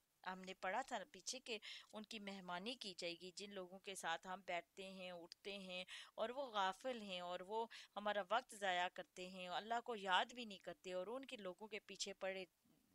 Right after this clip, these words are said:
रहते हैं। अल्लाह ने कहा, "मैंने तो उनके लिए जहन्नम तैयार की हुई है और वो,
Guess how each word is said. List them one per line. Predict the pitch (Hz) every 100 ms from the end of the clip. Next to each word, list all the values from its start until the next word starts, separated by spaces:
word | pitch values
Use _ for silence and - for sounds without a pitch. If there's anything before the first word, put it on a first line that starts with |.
| _ 175
रहते | 175 220
हैं। | 247
अल्लाह | 214 240
ने | 254 262
कहा, | 277 294
"मैंने | 254 247 302
तो | 294
उनके | 285 269
लिए | 262 254
जहन्नम | 240 233 269 302 339 269
तैयार | 202 170
की | - 180
हुई | 175 170
है | 170 - - -
और | 240 262
वो, | 233 285